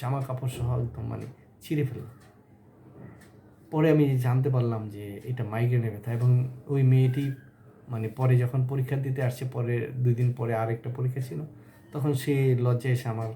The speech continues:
মাথা নিচু করে বলে, "স্যার, আমি খুব দুঃখিত, আমি স-, জানতে পারলাম যে আপনার জামা কাপড় নাকি আমি ছিঁড়ে ফেলছি।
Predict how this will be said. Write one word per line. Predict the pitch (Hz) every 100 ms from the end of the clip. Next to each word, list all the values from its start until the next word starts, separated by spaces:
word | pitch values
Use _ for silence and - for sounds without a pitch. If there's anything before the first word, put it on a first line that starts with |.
| -
মাথা | 113 104 120
নিচু | 123 117 120
করে | 117
বলে, | 110 107 107
"স্যার, | 113 110 104
আমি | 123 110 110 127 -
খুব | 123 - 127 135 - - - _ _ - -
দুঃখিত, | 127 127 147 131
আমি | 117 113 110 110
স-, | - - - - - - - -
জানতে | 127 120 127
পারলাম | 127 139 156
যে | 117
আপনার | 107 - 110
জামা | 110 117
কাপড় | 110 107 101
নাকি | 101
আমি | 104
ছিঁড়ে | - 113
ফেলছি। | 104 123 -